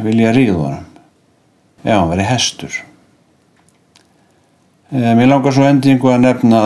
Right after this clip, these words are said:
að Trausti hefði orðið sjötugur, tuttugasta og fyrsta janúar árið tvö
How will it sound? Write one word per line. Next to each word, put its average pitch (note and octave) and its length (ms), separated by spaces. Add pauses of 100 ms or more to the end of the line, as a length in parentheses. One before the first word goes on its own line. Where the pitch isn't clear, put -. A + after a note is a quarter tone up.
að G#2+ 260
Trausti A#2+ 480
hefði A2+ 240
orðið G#2 460 (340)
sjötugur, A#2+ 800 (480)
tuttugasta B2 420
og A#2+ 60
fyrsta B2 240
janúar C3+ 480
árið B2+ 320
tvö C3 140